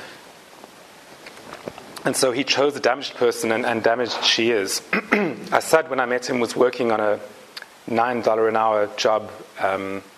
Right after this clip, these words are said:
parking cars at a car rental at the airport. And, <clears throat> you know, he was earning a living and running his family,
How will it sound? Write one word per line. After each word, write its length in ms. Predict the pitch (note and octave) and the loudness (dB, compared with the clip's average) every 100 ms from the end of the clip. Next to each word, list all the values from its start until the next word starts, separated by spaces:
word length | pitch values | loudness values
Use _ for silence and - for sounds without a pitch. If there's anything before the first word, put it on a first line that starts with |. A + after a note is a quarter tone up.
| - - - - - | -20 -20 -20 -20 -2
parking 320 | A#2+ A#2 A#2+ | -2 0 -4
cars 520 | - - A#2 G#2+ G2+ | -8 0 2 0 -2
at 100 | - | -4
a 180 | G2+ G2 - | -2 -2 -4
car 260 | - B2+ | -2 0
rental 300 | A2 G#2 A2 | 0 -2 -4
at 80 | G2 | -4
the 140 | G#2+ | 0
airport. 460 | A#2 - - - - - - - - - - | -2 -2 -12 -12 -16 -16 -16 -16 -16 -16 -4
And, 300 | A2 A2+ - | -4 -4 -4
<clears throat> 40 | - | -4
you 540 | B3+ - G3+ F#3 C3+ | -4 -2 -2 0 -2
know, 100 | B2 | 0
he 100 | B2 | 0
was 100 | A#2 | 2
earning 200 | B2 C#3 | 0 2
a 40 | |
living 280 | A#2 A#2+ A#2+ | 0 0 0
and 240 | A2+ A#2+ A2+ | 0 -2 0
running 200 | A2+ A2+ | -2 -2
his 140 | A2 | -6
family, 460 | - A#2 A2 G2 | -2 -2 -2 -6